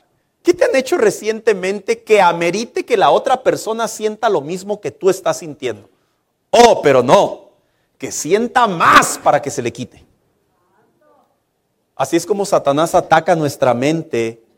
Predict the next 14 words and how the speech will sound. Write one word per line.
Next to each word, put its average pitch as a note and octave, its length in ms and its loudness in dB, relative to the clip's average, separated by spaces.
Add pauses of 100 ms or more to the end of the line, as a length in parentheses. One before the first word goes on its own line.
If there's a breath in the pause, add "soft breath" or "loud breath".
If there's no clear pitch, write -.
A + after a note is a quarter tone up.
(800)
Y G#3 160 2
él E4+ 160 6
sabe F3 840 4 (800)
que G#3+ 140 2
cuando G#3+ 260 4
se A3+ 120 -2
introduce A3 580 2
como G#3+ 320 0
una C4+ 280 -2
necesidad F#3+ 840 0
o F3 100 -2
como D#3+ 280 -2
un G#3 160 -2
deseo, G3 600 0